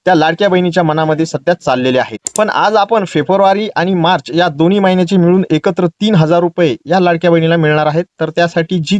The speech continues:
तारीख आहे ती तारीख आहे आठ मार्च. बघा, आठ मार्च महिला दिनानिमित्त सर्व लाडक्या बहिणीच्या खात्यामध्ये डायरेक्ट तीन हजार रुपये जमा केले जाणार आहेत. म्हणजेच फेब्रुवारी आणि मार्च या दोन्ही महिन्याचे पंधरा पंधराशे रुपये दोन्ही मिळून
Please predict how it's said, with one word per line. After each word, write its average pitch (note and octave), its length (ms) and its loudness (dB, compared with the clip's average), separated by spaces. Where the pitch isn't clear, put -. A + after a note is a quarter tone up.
तारीख F3 240 0
आहे F3 220 2
ती F3+ 220 -8
तारीख F3 260 0
आहे F3+ 280 0
आठ F#3 300 -2
मार्च. D3+ 440 -2
बघा, E3 320 0
आठ E3+ 260 -2
मार्च E3 480 -4
महिला D#3+ 320 2
दिनानिमित्त F3 560 0
सर्व F#3 280 0
लाडक्या E3 360 0
बहिणीच्या E3+ 400 0
खात्यामध्ये D#3 540 0
डायरेक्ट C#3+ 460 0
तीन F#3+ 140 2
हजार D3 240 2
रुपये D#3+ 240 0
जमा C#3 260 0
केले C3+ 180 -4
जाणार B2 200 0
आहेत. A2+ 180 -4
म्हणजेच D#3 440 0
फेब्रुवारी F3+ 640 0
आणि E3 240 0
मार्च C#3+ 440 -2
या D#3 160 0
दोन्ही D#3 340 0
महिन्याचे E3 480 0
पंधरा E3 200 2
पंधराशे D#3+ 420 -2
रुपये D3+ 220 0
दोन्ही D#3 240 2
मिळून D#3 260 2